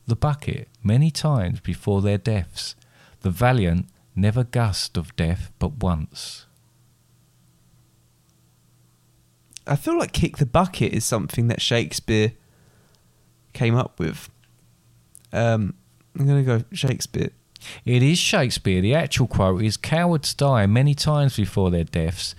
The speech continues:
Speaker 1: The valiant never taste of death but once." Right?
Speaker 2: But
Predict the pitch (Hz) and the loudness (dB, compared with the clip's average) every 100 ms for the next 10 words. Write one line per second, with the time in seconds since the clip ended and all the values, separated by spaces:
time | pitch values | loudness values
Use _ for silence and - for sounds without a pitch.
0 | - - - 92 113 120 101 95 98 110 | -20 -10 -6 0 2 4 4 2 2 0
1 | 123 - 139 135 - 104 - 90 85 - | 0 -2 -2 -2 -2 -4 -2 -2 0 -2
2 | - 92 - 101 82 73 - - - _ | -4 -6 -2 0 0 -2 -8 -12 -12 _
3 | _ - - - - 87 98 - - - | _ -20 -20 -12 -2 0 0 -4 -8 -20
4 | - - | -8 0